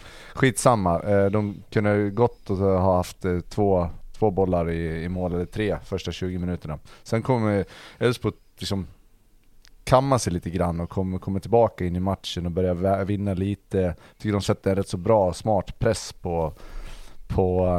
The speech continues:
eh, Häcken som får börja slå i alla fall någon lite längre boll. Men de såg inte så intresserade ut heller av att spela in dem på,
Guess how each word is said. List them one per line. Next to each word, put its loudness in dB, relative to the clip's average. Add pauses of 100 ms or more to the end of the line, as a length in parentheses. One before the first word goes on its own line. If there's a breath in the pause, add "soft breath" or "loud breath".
eh, 2
Häcken 0
som -4
får -2
börja 2
slå -2
i 4
alla 2
fall 2
någon 0
lite -2
längre 0
boll. 2
Men 2
de 2
såg 0
inte -4
så -2
intresserade 2
ut 2
heller 2
av 2
att -2
spela 2
in -2
dem -2 (260)
på, 2